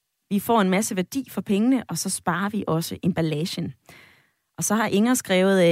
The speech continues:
øh, "Antikviteter er som regel også en slags genbrug, og de er altså dyre. Genbrug er billigt,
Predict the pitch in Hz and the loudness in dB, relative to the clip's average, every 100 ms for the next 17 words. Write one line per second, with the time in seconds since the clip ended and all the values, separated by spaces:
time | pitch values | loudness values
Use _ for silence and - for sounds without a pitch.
0 | 165 175 - 202 214 226 226 311 370 254 | 4 2 0 -2 -2 -4 -4 -2 -2 0
1 | 180 - 190 185 202 269 226 214 269 269 | 0 0 -2 0 0 0 0 -2 0 0
2 | - 175 - 190 254 226 214 - _ _ | 0 -4 -2 -2 0 0 -2 -4 _ _
3 | - - 320 202 165 160 - 175 233 302 | -6 2 4 4 0 -6 -2 0 0 -2
4 | - _ _ _ _ 233 330 294 220 170 | -10 _ _ _ _ 0 0 2 2 2
5 | 208 226 302 | -2 -4 -6